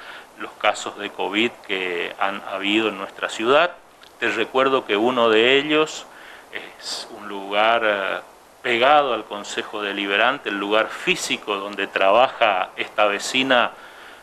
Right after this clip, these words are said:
tan valiente, si se quiere decir también así, que es la primera que manifestó que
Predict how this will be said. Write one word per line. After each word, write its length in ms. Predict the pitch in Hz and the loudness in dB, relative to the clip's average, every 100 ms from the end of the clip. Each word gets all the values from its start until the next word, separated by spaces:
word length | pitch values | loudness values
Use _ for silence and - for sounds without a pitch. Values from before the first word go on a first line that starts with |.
| - | 0
tan 220 | 139 151 | 2 4
valiente, 640 | - 117 127 175 185 - | 4 2 4 2 0 -4
si 160 | 131 127 | -4 -4
se 180 | - 113 | -4 -4
quiere 240 | - 127 | 2 4
decir 360 | 139 113 139 139 | 4 4 -2 2
también 400 | 123 117 127 127 | 2 2 2 2
así, 340 | - - 165 | 0 0 0
que 200 | 160 120 | 2 0
es 120 | 120 | 2
la 180 | 120 113 | 2 0
primera 640 | 110 104 120 135 123 110 - | 0 0 2 4 4 4 0
que 280 | 110 101 101 | -2 -2 0
manifestó 880 | 104 110 113 110 95 - 139 135 | -2 -2 -2 -2 -2 2 4 4
que 400 | - 117 101 92 | 2 2 2 -2